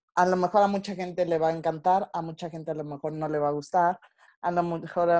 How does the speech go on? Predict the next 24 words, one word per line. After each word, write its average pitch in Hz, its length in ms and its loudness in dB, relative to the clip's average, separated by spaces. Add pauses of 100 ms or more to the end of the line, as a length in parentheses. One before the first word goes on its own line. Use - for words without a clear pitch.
mucha 165 300 -6
gente 160 420 -4 (160)
está 165 500 4 (220)
acostumbrada 156 640 0
a - 20 4
una 170 120 -4
estructura 156 640 -2
de 151 140 0
un 156 120 -4
programa 151 480 -2
de 143 120 2
radio, 151 340 0
un 147 140 -8
programa 143 640 -4 (560)
de 156 80 -2
medios 165 280 0
de 165 100 -2
comunicación 151 840 -6 (400)
con 165 200 0
una 170 140 -2
estructura 160 580 2
y 156 80 0
un 156 80 -6
programa 151 680 -2